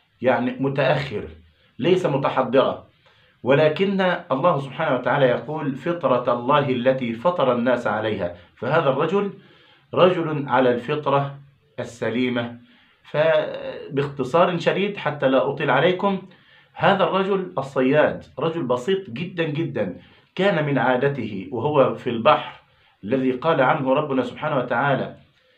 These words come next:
"إن في ذلك لآيات لكل صبار شكور". ف-، يعني مسألة الصيد في البحر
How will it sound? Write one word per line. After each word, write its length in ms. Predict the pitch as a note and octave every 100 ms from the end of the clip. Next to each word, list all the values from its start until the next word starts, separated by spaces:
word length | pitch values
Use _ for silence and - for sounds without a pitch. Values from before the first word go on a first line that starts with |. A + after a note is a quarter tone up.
| _ - A2+ A2+
"إن 200 | E3 E3
في 200 | C3+ C#3
ذلك 380 | B2 D#3+ F3+ -
لآيات 640 | C3+ C3 C3 B2+ C#3+ D3 C#3
لكل 380 | A#2 A2+ C#3 B2+
صبار 600 | A#2+ A2 A#2+ C3 G#2+ G2 -
شكور". 600 | - A2+ E3 A3 A3+ - - _ - _
ف-، 120 | - B2+ B2 A#2+ A#2+ C3+ C3 C#3
يعني 400 | A#2+ B2 A2 A#2+
مسألة 520 | A2+ - G3+ F3 C#3+
الصيد 420 | A#2+ - F3+ B2+
في 120 | B2
البحر 480 | C3 B2+ F3+ - -